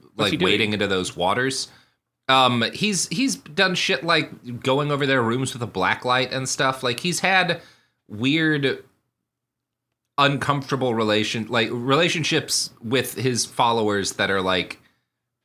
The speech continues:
Speaker 2: distressingly personal, um, in a way that makes me think that one of them might lose it on him. Um, I don't know. I think there's a non-zero chance it's Fuentes.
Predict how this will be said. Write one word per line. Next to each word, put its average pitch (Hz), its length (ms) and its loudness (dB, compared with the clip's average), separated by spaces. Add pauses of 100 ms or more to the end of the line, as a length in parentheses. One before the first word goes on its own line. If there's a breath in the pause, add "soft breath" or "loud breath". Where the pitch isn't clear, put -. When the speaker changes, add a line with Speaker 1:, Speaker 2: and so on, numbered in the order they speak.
(760)
Speaker 2:
distressingly 117 680 0
personal, 135 680 -2
um, 98 380 2
in 110 160 -4
a 107 60 2
way 107 160 2
that 107 160 -2
makes 107 240 -2
me 107 100 -2
think 104 260 -4
that 98 220 -4
one 95 260 -4
of 104 120 -6
them 107 160 0
might 98 280 -2
lose 101 260 -2
it 131 80 -2
on 127 200 -2
him. 151 180 -4 (460 soft breath)
Um, 90 600 0 (140)
I 127 100 2
don't 123 120 2
know. 95 160 -2 (160)
I 120 60 2
think 131 160 -4
there's 139 160 -2
a 131 40 0
non-zero 113 560 2
chance 95 360 -2
it's - 120 -12
Fuentes. 76 560 -4